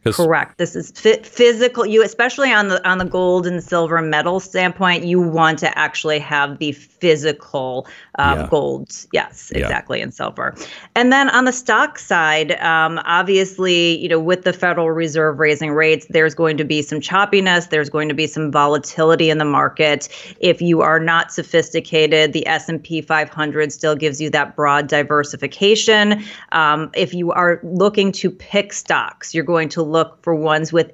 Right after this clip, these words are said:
Speaker 2: inelastic demand. That means that they are able to raise their prices to customers,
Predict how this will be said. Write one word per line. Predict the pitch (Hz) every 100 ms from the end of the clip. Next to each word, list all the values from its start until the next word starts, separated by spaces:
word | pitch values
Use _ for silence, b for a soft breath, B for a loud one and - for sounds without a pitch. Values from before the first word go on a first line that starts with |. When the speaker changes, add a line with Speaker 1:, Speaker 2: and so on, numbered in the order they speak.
| _
Speaker 2:
inelastic | 180 180 180 165 156 156 - 160 151
demand. | - 151 156 156 147 139 139
That | 156 143 151
means | 151 147
that | 151
they | - 151
are | 151
able | 165 156 160
to | - 160
raise | 151 143 160 160 165 156
their | 156 156
prices | - 160 160 156 160 143
to | -
customers, | - 175 185 240 247 262 269